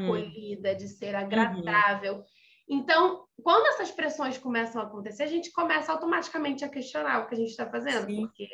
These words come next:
Speaker 2: E, e essa pressão, Thali, quando você fala disso, é, me lembra muito, me traz muito à memória que essa pressão, ela não é só uma pressão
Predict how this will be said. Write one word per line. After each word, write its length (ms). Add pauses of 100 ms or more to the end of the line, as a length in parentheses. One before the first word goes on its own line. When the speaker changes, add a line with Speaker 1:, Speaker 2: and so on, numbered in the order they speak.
(240)
Speaker 2:
E, 240
e 160
essa 240
pressão, 800
Thali, 240
quando 200
você 100
fala 260
disso, 320 (380)
é, 340
me 260
lembra 360
muito, 320
me 100
traz 320
muito 320
à 60
memória 520
que 100
essa 180
pressão, 560
ela 240
não 260
é 120
só 540
uma 280
pressão 800